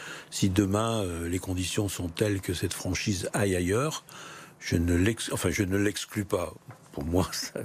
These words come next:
je l'exclus, euh, si c'était moi qui en décidais, mais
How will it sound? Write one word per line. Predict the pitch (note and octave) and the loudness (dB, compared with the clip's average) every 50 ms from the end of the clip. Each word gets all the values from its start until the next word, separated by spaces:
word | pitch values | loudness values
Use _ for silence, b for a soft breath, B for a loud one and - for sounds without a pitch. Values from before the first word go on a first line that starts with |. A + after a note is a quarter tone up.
| - - | -8 -10
je | - - - D2 | -6 -2 -2 0
l'exclus, | C#2+ D#2+ E2+ - - - - G2+ G2+ G2 F#2 | 0 0 -2 -2 -4 -2 2 2 4 4 2
euh, | D#2 D2+ E2 - B B B B B B B B B | 0 -2 -6 -10 B B B B B B B B B
si | - - - F2+ | -6 -6 -2 0
c'était | D#2+ F#2+ E2+ - G2+ | 0 0 2 2 2
moi | F#2 F#2+ A2 G#2 | 4 4 2 2
qui | F2+ - G2 | 2 -2 -4
en | F2 | -2
décidais, | E2+ F#2 - - G#2+ G2+ B2+ D#3 E3 | -2 -2 0 0 0 0 0 0 0
mais | C#3+ A2 G2 F#2 - | 0 0 0 0 -2